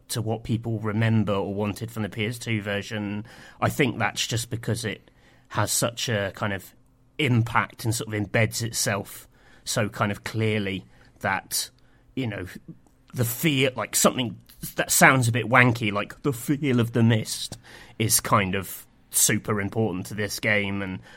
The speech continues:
I think it shows that, you know, how much all these tiny things really matter. Yeah, I mean,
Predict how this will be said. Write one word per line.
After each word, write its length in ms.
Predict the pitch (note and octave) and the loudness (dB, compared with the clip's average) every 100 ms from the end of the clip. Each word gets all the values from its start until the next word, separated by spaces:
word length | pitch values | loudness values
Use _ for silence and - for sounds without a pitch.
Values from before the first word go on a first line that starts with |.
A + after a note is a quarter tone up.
| - | -8
I 60 | |
think 220 | G#2 G#2+ G#2+ | -6 -6 -6
it 80 | |
shows 520 | - - G#2 F#2+ F#2 - | 0 2 2 0 -4 -4
that, 200 | G#2 F#2+ - - - - | -4 -6 -14 -20 -18 -8
you 100 | A2 | -8
know, 160 | G2+ - _ _ | -8 -12 _ _
how 260 | - A#2+ G#2 | -6 -2 -2
much 380 | G2 G2+ - - | -2 -4 -4 -4
all 180 | A#2 G#2 | -6 -6
these 220 | G2 F2+ | -6 -8
tiny 400 | - A#2 G#2 G2 | -6 -2 -2 -2
things 400 | G2 A2+ F#2+ - | -4 -4 -2 -4
really 180 | A#2 G2 | -4 -4
matter. 500 | G2+ G2+ A2+ A2 G2 - - - _ _ - | -2 -2 -4 -8 -8 -10 -20 -20 _ _ -10
Yeah, 480 | G#2 A#2+ A2 F#2 F#2 | -2 2 2 2 0
I 100 | G2+ | -2
mean, 340 | G#2+ G2+ F2+ | -2 -4 -6